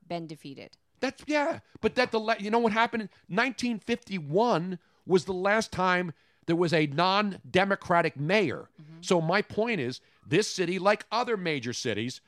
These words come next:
Speaker 2: who don't take care of the people that keep going out and blindly re-electing them. Career politicians run these major cities. The people that they screw over are the same dopes who are gonna go out there and blindly vote
Speaker 1: Vote
Speaker 2: for
Speaker 1: for
Speaker 2: them.
Speaker 1: 'em.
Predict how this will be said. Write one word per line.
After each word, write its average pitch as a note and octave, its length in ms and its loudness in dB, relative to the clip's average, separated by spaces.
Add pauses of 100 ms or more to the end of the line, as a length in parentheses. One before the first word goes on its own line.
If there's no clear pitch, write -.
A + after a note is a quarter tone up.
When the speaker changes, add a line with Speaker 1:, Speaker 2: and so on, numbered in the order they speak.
(180)
Speaker 2:
who F3+ 140 2
don't A3+ 280 0
take G#3 220 -2
care G3 160 -2
of F#3 80 -2
the D3+ 80 -4
people F3+ 360 -6
that C#3+ 180 -2
keep A3 200 -4
going G3 300 2
out F3 160 2
and C3+ 160 -2
blindly D#3+ 400 2
re-electing D3 800 -4
them. C#2+ 260 -14 (680)
Career G3 480 -2
politicians G3 920 0 (280)
run E3 260 0
these F3+ 180 -4
major D3+ 340 -2
cities. - 360 -6 (220)
The G#3 80 0
people B3 380 -4
that A3+ 140 2
they G3 120 -2
screw G#3+ 500 -4
over F#3 460 2 (260)
are E3+ 140 2
the F3+ 100 2
same A3+ 640 0
dopes A3 320 4
who E3 100 -2
are E3 60 0
gonna E3 180 0
go D#3+ 140 4
out F#3+ 180 2
there E3+ 100 2
and C#3 160 -6
blindly F#3+ 460 2
vote D3 300 -2
Speaker 1:
Vote E3+ 100 -4
Speaker 2:
for B2+ 140 2
Speaker 1:
for - 20 0
Speaker 2:
them. C#3 120 -6
Speaker 1:
'em. - 40 -18